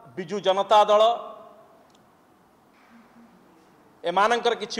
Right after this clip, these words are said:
ବିବୃତ୍ତି ଏ ପୁରା ଘଟଣାକୁ ବିଭ୍ରାନ୍ତି କଲା ଭଳି ହେଇଛି। ଏ ସମ୍ପର୍କରେ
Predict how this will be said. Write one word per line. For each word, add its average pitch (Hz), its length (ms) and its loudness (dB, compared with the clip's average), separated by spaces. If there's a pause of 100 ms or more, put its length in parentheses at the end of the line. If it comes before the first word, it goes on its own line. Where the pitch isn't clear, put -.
(140)
ବିବୃତ୍ତି 220 500 -4 (540)
ଏ 185 60 -6 (100)
ପୁରା 226 240 4 (160)
ଘଟଣାକୁ 226 440 -2
ବିଭ୍ରାନ୍ତି 180 520 -2
କଲା 202 240 6
ଭଳି 190 160 0
ହେଇଛି। 170 240 -6
ଏ 202 80 -2
ସମ୍ପର୍କରେ 196 500 0